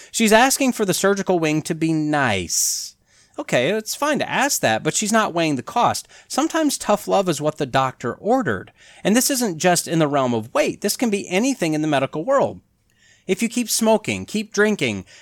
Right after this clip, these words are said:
uh, keep eating that large bowl of popcorn with that much salt and a full stick of butter, chasing it with some sort of chocolate and or ice cream, because you can't have that much salt without something sweet, all the while chugging Mountain Dew,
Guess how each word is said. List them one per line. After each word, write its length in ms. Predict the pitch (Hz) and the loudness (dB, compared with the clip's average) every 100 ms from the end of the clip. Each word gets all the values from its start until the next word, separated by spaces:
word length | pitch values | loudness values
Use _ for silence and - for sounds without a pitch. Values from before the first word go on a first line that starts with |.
| - | -14
uh, 60 | 160 | -6
keep 220 | 240 226 | -6 -4
eating 280 | 233 233 214 | -2 0 2
that 180 | 190 | 2
large 280 | 175 190 175 | 6 6 4
bowl 200 | 190 185 | 2 0
of 60 | 170 | 2
popcorn 500 | 190 196 - 160 135 | 2 2 2 0 0
with 100 | 131 | 0
that 180 | 202 233 | 0 0
much 140 | 208 | -2
salt 300 | - 233 247 | 0 0 0
and 40 | |
a 40 | - | -2
full 180 | 190 208 | -2 -2
stick 240 | - 208 | -2 -4
of 60 | 151 | -2
butter, 240 | 208 190 | 0 0
chasing 400 | - 180 - 147 | 0 0 2 0
it 60 | 117 | -2
with 100 | 113 | 0
some 180 | 165 | 0
sort 160 | 151 139 | 0 -4
of 80 | 101 | -4
chocolate 460 | - 151 160 - | 0 2 2 -2
and 160 | 107 110 | -6 -4
or 100 | 101 | -2
ice 180 | 131 135 | 0 -2
cream, 200 | 110 95 | -4 -10
because 240 | 101 160 | -8 -8
you 40 | 180 | -6
can't 240 | 277 269 | -6 -2
have 140 | 165 | -2
that 200 | 131 220 | 2 0
much 180 | 131 107 | 0 -4
salt 420 | - 247 220 156 - - | -2 4 4 4 -2 -8
without 280 | - 208 104 | 0 2 2
something 340 | - 104 90 | -2 -4 -8
sweet, 320 | 82 - 214 196 | -12 -6 -4 0
all 180 | 311 | 2
the 60 | 330 | 4
while 240 | 294 269 | 4 2
chugging 320 | 220 240 214 202 | 2 0 0 0
Mountain 240 | 202 160 | 0 0
Dew, 380 | 240 240 180 | 2 4 4